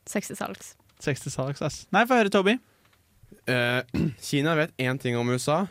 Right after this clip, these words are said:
Speaker 3: Vinduet de har til den amerikanske presidenten vil lukke seg i det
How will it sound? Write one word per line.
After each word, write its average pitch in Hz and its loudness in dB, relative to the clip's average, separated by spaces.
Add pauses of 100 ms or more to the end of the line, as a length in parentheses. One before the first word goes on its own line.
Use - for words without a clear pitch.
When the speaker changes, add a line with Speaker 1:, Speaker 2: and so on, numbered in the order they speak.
Speaker 3:
Vinduet 104 0
de 120 0
har 120 -2
til 127 -6
den 120 0
amerikanske 120 -4
presidenten 113 -4
vil 120 0
lukke 127 -4
seg 117 -2
i - -4
det 107 -2